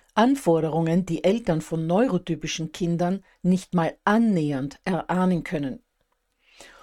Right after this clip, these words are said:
Und diese zwei Gegebenheiten, gepaart mit anderen weiteren Schwierigkeiten, führen dann oftmals dazu, dass sich die Eltern trennen beziehungsweise trennen müssen,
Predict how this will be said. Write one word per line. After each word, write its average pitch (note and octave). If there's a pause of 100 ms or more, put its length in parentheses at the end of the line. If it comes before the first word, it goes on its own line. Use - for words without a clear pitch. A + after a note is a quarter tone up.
(240)
Und G#3
diese C4
zwei F3+
Gegebenheiten, E3+
gepaart E3+
mit E3
anderen F#3+
weiteren E3
Schwierigkeiten, F3+ (360)
führen C4
dann D#3+
oftmals D#3+
dazu, F3+ (300)
dass E3+
sich -
die -
Eltern E3
trennen G#3 (120)
beziehungsweise D#3
trennen D#3+
müssen, F3